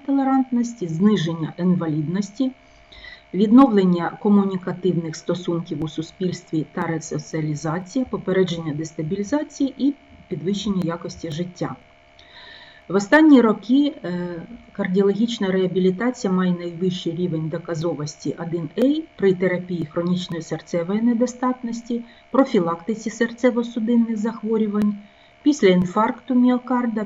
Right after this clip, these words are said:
після реваскуляризації та у пацієнтів з хронічним коронарним синдромом.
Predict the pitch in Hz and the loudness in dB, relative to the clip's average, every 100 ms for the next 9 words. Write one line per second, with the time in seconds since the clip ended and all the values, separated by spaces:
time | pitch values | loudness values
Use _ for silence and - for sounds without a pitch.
0 | 214 196 185 180 180 170 - 175 170 170 | -4 -2 2 2 2 -2 -6 -6 -4 -4
1 | 170 214 277 - 220 - 233 294 - - | -2 0 0 -2 -8 -6 -6 -8 -10 -16
2 | - 180 - 180 220 240 262 - 170 170 | -10 -8 -4 0 0 0 -4 -8 -10 -8
3 | 180 - 208 - 170 151 151 180 180 180 | -8 -6 -6 -6 -8 -6 -6 -4 -4 -4
4 | 190 180 165 139 | -6 -4 -4 -6